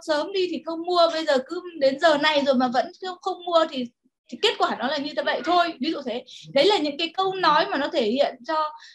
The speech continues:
nó, nó làm cho cái người mua hàng ra quyết định mua hàng nhanh hơn ạ. Bởi vì do người nhà của người ta, người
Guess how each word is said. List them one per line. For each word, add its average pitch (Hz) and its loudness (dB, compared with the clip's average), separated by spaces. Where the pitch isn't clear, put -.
nó, 285 -4
nó 302 -2
làm 330 4
cho 320 -2
cái 262 -4
người 320 4
mua 311 2
hàng 285 0
ra 349 -2
quyết 440 -8
định 269 -8
mua 285 -4
hàng 240 -2
nhanh 330 -2
hơn 339 4
ạ. 294 -8
Bởi 233 4
vì 233 4
do 311 0
người 302 6
nhà 254 6
của 220 -8
người 226 -6
ta, 294 2
người 262 2